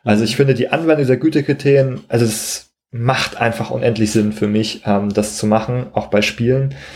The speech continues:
Speaker 1: Äh, ja, wie gesagt, es ist, am Ende muss man schauen, was man vielleicht für Schlüsse daraus zieht. Ähm,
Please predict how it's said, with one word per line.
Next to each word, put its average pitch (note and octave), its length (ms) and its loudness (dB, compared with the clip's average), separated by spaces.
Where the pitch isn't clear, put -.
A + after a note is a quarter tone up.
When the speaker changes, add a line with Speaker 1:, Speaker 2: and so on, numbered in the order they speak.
Speaker 1:
Äh, A2+ 480 4
ja, A#2 340 2
wie A#2+ 80 -2
gesagt, B2+ 300 4
es A2+ 100 -4
ist, - 500 -6
am B2+ 140 -2
Ende D#3 200 2
muss C#3 180 0
man C3 80 0
schauen, D3 340 0
was C3+ 160 2
man C3+ 140 0
vielleicht B2+ 260 0
für A#2+ 120 -8
Schlüsse D3 280 2
daraus C3 380 0
zieht. - 500 -6
Ähm, B2 520 -2